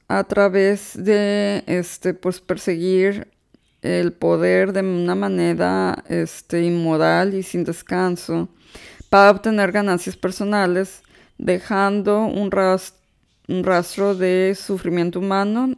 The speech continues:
y de daño a la sociedad en su camino. Bueno, este, pues,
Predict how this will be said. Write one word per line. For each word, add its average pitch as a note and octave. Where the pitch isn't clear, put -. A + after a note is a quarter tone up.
y F#3+
de F3
daño F3
a -
la G3+
sociedad E3+
en D#3+
su E3
camino. -
Bueno, G3
este, G3
pues, -